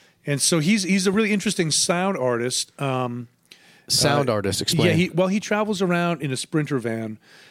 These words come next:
Speaker 1: um, not only doing solo gigs and, and, and, and other gigs with, with the kit, but he has, um,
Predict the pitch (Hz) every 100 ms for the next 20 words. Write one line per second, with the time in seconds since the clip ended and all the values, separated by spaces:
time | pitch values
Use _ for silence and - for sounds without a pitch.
0 | _ - 120 110 110 104 _ 139 135 -
1 | - - - 139 160 185 160 156 127 -
2 | 160 156 143 123 120 117 110 113 110 120
3 | 110 107 - 135 117 127 123 127 120 120
4 | 107 113 - - 123 - - 175 135 -
5 | - - - - _ 151 120 151 139 143
6 | 131 - - 123 117 110